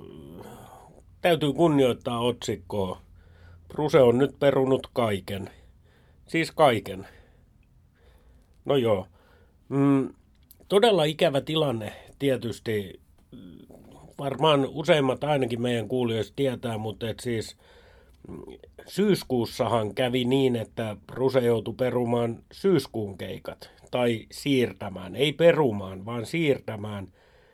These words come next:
Ja ensin oli pari keikkaa ja sit oliko se koko syyskuu, joo. Ja silloin kerrottiin, että mahahaava tai vatsahaava, mikä se oikea termi on.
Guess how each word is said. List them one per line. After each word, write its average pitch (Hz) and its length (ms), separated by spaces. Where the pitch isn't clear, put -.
Ja 110 320
ensin 143 480
oli 117 340
pari 143 300
keikkaa 135 640
ja 123 140
sit 131 280
oliko 120 280
se 113 260
koko 127 340
syyskuu, 107 760
joo. 107 280
Ja 120 100
silloin 147 360
kerrottiin, 131 520
että 117 140
mahahaava 110 680
tai 107 180
vatsahaava, 98 680
mikä 98 280
se 104 120
oikea 107 360
termi 123 440
on. 127 220